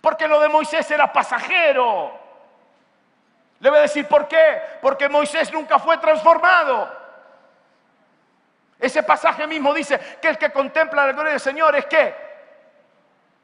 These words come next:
¿Cómo? Transformado. Y Moisés nunca fue transformado, porque Moisés le iba bien, bien, bien, bien, pero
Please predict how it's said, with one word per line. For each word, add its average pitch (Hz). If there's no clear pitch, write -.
¿Cómo? 277
Transformado. 294
Y 254
Moisés 269
nunca 302
fue 294
transformado, 294
porque 269
Moisés 285
le 302
iba 302
bien, 311
bien, 302
bien, 302
bien, 330
pero 262